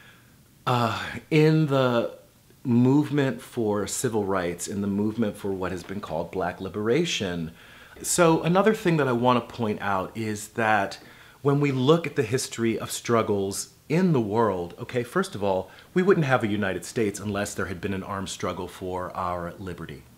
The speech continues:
right? And so you may or may not be someone who, um, appreciates, you know,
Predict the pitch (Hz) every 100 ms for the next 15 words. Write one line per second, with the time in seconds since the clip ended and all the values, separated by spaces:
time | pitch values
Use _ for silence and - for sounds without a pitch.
0 | _ - 117 127 - - - - 117 117
1 | 127 113 110 107 - - - 147 151 139
2 | 131 127 127 120 117 113 107 101 101 98
3 | 98 92 - 98 85 101 92 92 98 -
4 | 117 101 98 90 87 87 92 85 78 85
5 | - - - - 104 95 87 80 85 -
6 | _ _ - - - - 139 123 - 98
7 | 90 87 - - - - - 107 85 78